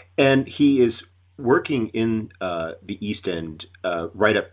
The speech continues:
to the outbreak of the First World War. And how does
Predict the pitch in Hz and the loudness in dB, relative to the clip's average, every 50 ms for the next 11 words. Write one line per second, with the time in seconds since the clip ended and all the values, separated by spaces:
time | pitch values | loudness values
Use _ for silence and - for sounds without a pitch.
0 | - - - 95 87 85 82 80 - - _ _ 85 87 90 87 85 82 - 82 | -14 -10 -6 -6 -4 -4 -4 -6 -10 -14 _ _ -10 -6 -4 -4 -4 -4 -6 -8
1 | 80 - 71 - - - 80 73 - - 76 - 73 73 76 76 76 - - - | -8 -8 -14 -16 -12 -12 -12 -12 -12 -16 -16 -16 -14 -14 -14 -14 -14 -14 -16 -20
2 | _ _ - - - - - _ _ - 113 107 104 104 101 98 98 98 95 92 | _ _ -20 -20 -20 -20 -20 _ _ 0 2 2 2 2 0 -2 -2 -6 -6 -8
3 | 87 - - _ _ _ _ _ _ _ _ _ _ - - - - - 131 143 | -10 -14 -20 _ _ _ _ _ _ _ _ _ _ -8 -8 -6 0 2 4 4
4 | 160 165 143 123 123 113 107 104 101 | 4 2 0 0 0 2 2 0 -2